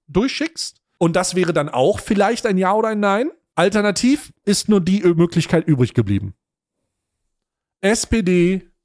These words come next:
und Bündnis Sarah Wagenknecht zusammen. Das würde gehen. Das würde gehen. Ne? Also die S P D mit dem Bündnis Sarah Wagenknecht.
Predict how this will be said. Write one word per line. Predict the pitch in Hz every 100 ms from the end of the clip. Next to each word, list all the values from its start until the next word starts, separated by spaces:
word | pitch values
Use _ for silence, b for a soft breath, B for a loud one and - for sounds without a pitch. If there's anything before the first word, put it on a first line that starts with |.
| _ _ -
und | 156 135
Bündnis | 143 139
Sarah | 143 131 127
Wagenknecht | 113 104 113 110 -
zusammen. | 120 107 - - _ _
Das | - 107 123
würde | 123 131
gehen. | 139 98 80 - _ _ _
Das | 123 113 113 113 117
würde | 127 127
gehen. | 120 127 69 69 _ _ -
Ne? | 107 113 180 - _ _
Also | 131 127
die | 131 131 -
S | 180 -
P | - 160
D | 151 143 143 147 _ -
mit | 131 135
dem | 139 120
Bündnis | 123 117 117
Sarah | 117 107 110
Wagenknecht. | 101 92 87 - - - -